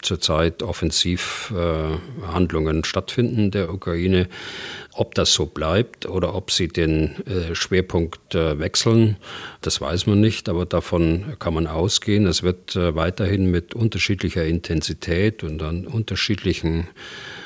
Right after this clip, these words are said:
Orten auch versucht werden, die, äh, russischen Linien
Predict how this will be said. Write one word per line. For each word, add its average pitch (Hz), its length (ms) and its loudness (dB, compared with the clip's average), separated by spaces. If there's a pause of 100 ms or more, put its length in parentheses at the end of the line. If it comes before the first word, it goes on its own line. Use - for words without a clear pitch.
(180)
Orten 90 540 2 (220)
auch 92 160 0
versucht - 640 -2
werden, 85 560 2
die, 87 340 0
äh, 85 1000 0
russischen 92 580 2
Linien 92 560 6